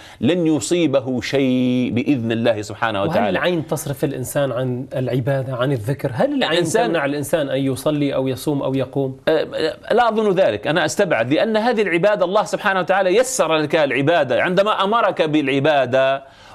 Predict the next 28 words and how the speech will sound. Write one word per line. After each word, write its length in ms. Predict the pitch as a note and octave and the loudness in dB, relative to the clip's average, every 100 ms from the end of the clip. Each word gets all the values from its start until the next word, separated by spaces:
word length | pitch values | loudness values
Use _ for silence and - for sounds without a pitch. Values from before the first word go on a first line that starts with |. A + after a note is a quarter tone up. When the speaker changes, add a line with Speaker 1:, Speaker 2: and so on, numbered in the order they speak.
| - | -2
Speaker 1:
وطلب 1600 | C3 D#3 D#3+ D3+ D3 C#3+ D3 D3 - - - - - A3 G#3+ F#3+ | 0 2 2 2 2 2 2 0 -4 -10 -20 -8 2 4 4 2
منك 280 | G3 G#3 E3+ | 2 0 0
أن 260 | - F3+ D#3 | 0 0 2
تعبده 760 | E3 C#3+ E3+ E3 D#3+ E3 G#3 B3+ - - | 2 2 2 2 2 0 0 -2 -10 -4
فلا 200 | G#3+ C4+ | 0 2
يمكن 240 | F#4+ A3+ | 0 0
أن 140 | G#3 G3 | 0 0
يصرفك 480 | - G#3 F#3+ F3 | 2 2 2 0
صارف 440 | D3+ G3 G3+ D3+ D3+ | 0 2 2 0 -2
عنها. 880 | D3 E3 D#3 B2 C#3+ C#3 C3+ B2+ D3 | 0 0 0 0 2 2 2 0 -2
Speaker 2:
مهم. 260 | D3 E3+ - | -2 -2 0
Speaker 1:
يعني 480 | C#3 C3 C3+ C#3 - - - | 0 0 -2 -2 -6 -10 -2
نقول 300 | G3+ A#3 A3+ | 0 2 0
قد 220 | B3+ - | 0 0
يكون 200 | G3 G3+ | 0 0
من 160 | F3+ | 0
نفسك، 340 | D#3 D3+ D#3 E3 | 0 -2 -2 2
وقد 380 | D#3+ D3 E3 D3+ | 2 2 0 0
يكون 400 | D3+ D#3+ D#3 D3+ - - - | 0 0 0 -2 -12 -6 -2
يعني 240 | D3 D3+ | 0 0
إنسان 260 | D3+ F3+ E3 | 0 0 0
أحسن 200 | C3+ D#3+ | 0 0
يشعر 260 | D#3+ C#3 | 0 0
بالكسل 480 | C3+ C3 D3 C#3 C3 | -2 0 -2 -2 0
ويشعر 240 | C3+ C3 B2+ | 0 0 -2
بالفتور. 540 | B2 C3 A2+ C3+ C3+ | -2 -4 0 0 -2
Speaker 2:
نعم. 140 | A#2+ - - | -6 -8 -2
Speaker 1:
والإنسان 600 | F#3 F#3+ - G#3 G3+ | 0 0 0 0 0